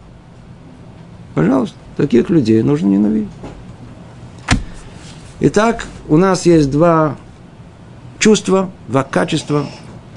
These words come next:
сильных, необыкновенно, которые клокочут в нашей душе. Одна называется любовь, другая называется ненависть. И надо знать, как ими управлять.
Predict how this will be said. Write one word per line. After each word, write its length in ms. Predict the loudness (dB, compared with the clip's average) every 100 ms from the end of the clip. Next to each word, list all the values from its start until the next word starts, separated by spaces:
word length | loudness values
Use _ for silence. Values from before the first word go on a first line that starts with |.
| -20 -18 -12
сильных, 640 | -2 4 6 6 4 4
необыкновенно, 720 | 4 4 4 2 4 4 2
которые 540 | 0 0 2 4 2 0
клокочут 540 | 0 0 2 0 2
в 20 |
нашей 240 | 0 0 2
душе. 440 | 2 2 2 0 -2
Одна 300 | 0 2 2
называется 600 | 2 2 2 2 0 0
любовь, 400 | 2 4 2 0 -6 -4
другая 420 | 0 2 2 2
называется 800 | 0 0 0 2 2 0 -2 0
ненависть. 560 | 4 4 4 2 0 0
И 40 |
надо 280 | 0 2 2
знать, 320 | 0 0 -2
как 300 | -2 -2 0
ими 160 | 0 2
управлять. 720 | 2 0 0 2 0 -2 -8